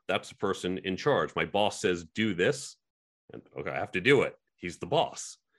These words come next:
Well, that's not leading. That's commanding, that's directing, that's following a power structure. And that's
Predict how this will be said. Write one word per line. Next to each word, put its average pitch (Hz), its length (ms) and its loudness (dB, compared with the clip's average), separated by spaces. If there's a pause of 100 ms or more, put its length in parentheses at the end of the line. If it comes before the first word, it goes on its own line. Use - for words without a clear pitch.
(600)
Well, 117 100 0
that's 120 300 0
not 101 200 0
leading. 104 600 -2 (240)
That's - 320 -4 (160)
commanding, 95 840 0
that's - 320 -8
directing, 98 720 -2 (180)
that's - 200 -4
following 87 680 2
a 76 560 -4
power 98 380 0
structure. - 600 -6 (540)
And 95 220 -2 (100)
that's - 400 -2